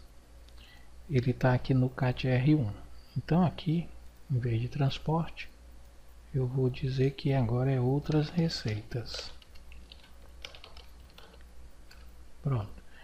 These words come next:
E essas outras receitas são o quê? É,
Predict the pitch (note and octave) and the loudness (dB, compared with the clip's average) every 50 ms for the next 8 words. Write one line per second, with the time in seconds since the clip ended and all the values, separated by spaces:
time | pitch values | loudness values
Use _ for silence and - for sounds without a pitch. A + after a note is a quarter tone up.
0 | - - - - - E3 F3+ F3 - - F3 D#3+ D#3+ E3+ F3 F3 F#3 F3 E3 - | -16 -16 -6 2 4 6 6 6 6 6 6 8 8 8 6 6 6 4 4 6
1 | - E3 E3+ - - E3 D#3 D#3+ - D#3+ - - F3 E3+ F3 E3+ - - B2 G2+ | 6 4 4 4 4 2 2 4 2 2 2 4 4 4 4 4 4 2 0 0
2 | G#2 - - - - - - - - - - - - - - - - - - C#3+ | 0 -4 -8 -10 -10 -10 -10 -10 -14 -14 -16 -16 -16 -14 -14 -14 -12 -4 0 4
3 | C3+ B2 B2 A#2+ A#2+ A#2 A2+ A2 G#2+ G#2+ G#2 G2+ G2+ | 6 6 8 8 6 6 6 4 4 4 2 0 0